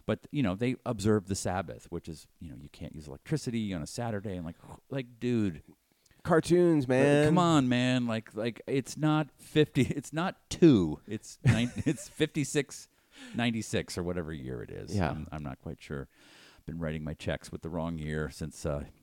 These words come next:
Speaker 1: Rosh Hashanah. But yeah, I'm, it's weird. I, I have a, an old flame from high school, uh, my first love, who, um, you know, little Irish Catholic girl from Boston who decided at,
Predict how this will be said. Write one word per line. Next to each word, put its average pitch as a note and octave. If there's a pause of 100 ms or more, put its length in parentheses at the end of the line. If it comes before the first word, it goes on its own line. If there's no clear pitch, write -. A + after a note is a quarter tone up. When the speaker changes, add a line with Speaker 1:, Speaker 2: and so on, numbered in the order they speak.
(200)
Speaker 1:
Rosh E2
Hashanah. D#2
But G#2
yeah, F#3+
I'm, E3 (680)
it's D3
weird. C#3+
I, F#2
I G2+
have G2+
a, F#2 (640)
an G#2
old A2+
flame G2+
from F2
high F#2
school, C2+
uh, D2+
my D2+
first E2
love, D2 (580)
who, D#2
um, D2 (480)
you A2
know, D2+
little F2
Irish E2+
Catholic F2
girl D2
from D2+
Boston F2
who E2+ (360)
decided G2 (200)
at, F#2+